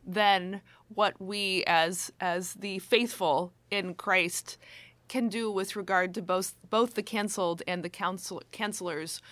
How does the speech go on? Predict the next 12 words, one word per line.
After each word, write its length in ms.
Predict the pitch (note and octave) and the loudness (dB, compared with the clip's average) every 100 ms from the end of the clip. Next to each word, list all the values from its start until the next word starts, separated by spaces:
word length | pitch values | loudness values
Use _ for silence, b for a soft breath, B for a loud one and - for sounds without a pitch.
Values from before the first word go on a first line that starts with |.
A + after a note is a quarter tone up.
| b | b
which 220 | G#3+ A3+ A3+ | -6 -2 -2
is 220 | G#3 F#3+ | -2 0
not 420 | G#3+ A3+ A3 - | 2 4 2 -2
to 480 | - A3 G3+ F#3+ F#3+ b b b _ _ | -4 -2 0 -2 -2 b b b _ _
condemn 420 | - A3+ G3+ A3 G3 | -2 4 6 6 6
them 320 | E3 B2+ F3+ - | 6 4 0 0
and 180 | A3+ - | 0 6
also 600 | B3 B3+ - G#3+ F#3+ - | 6 6 4 2 2 -2
not 320 | G3+ G#3 G#3+ | 0 2 2
to 180 | - - | -2 -6
excuse 520 | F3+ - - A#3 A#3+ | -6 -6 -4 -4 -2
them, 380 | G#3 D3 D3 F#3+ | 0 0 0 -6